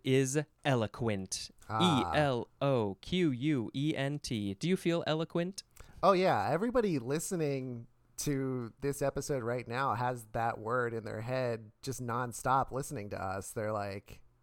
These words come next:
Speaker 2: "Listen, listen to these two eloquent guys."
Speaker 1: I always just feel the most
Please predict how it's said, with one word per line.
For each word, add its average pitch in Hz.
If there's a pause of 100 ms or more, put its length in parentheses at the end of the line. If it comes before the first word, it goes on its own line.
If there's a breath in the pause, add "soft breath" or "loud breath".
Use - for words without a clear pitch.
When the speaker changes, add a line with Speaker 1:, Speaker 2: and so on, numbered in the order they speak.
(160)
Speaker 2:
"Listen, 311
listen 233
to 190
these 156
two 147 (180)
eloquent 139
guys." 147 (840 soft breath)
Speaker 1:
I 180 (140)
always 147
just 139
feel 139
the 135
most 180